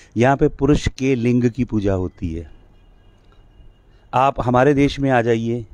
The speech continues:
आप अध्ययन कीजिए सुमेरियन culture का, अध्ययन कीजिए Egyptian culture का, Akkadian culture का, अध्ययन कीजिए Canaanite culture का, अध्ययन कीजिए हित्तियों के culture का,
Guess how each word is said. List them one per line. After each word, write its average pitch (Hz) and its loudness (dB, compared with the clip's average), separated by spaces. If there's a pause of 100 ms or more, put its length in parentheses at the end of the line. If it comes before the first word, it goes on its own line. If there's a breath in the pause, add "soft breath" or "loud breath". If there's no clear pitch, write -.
(560 soft breath)
आप 113 0 (240)
अध्ययन 110 -2
कीजिए 123 0
सुमेरियन 127 2
culture 101 -2
का, 92 -6 (500 soft breath)
अध्ययन 117 4
कीजिए 127 2
Egyptian 135 0
culture 117 0
का, 92 -4 (360 loud breath)
Akkadian 127 2
culture 120 0
का, 104 0 (460 loud breath)
अध्ययन 131 2
कीजिए 127 -2
Canaanite 123 0
culture 113 0
का, 95 -2 (280 loud breath)
अध्ययन 139 2
कीजिए 135 2
हित्तियों 156 2
के 143 -2
culture 117 0
का, 104 -2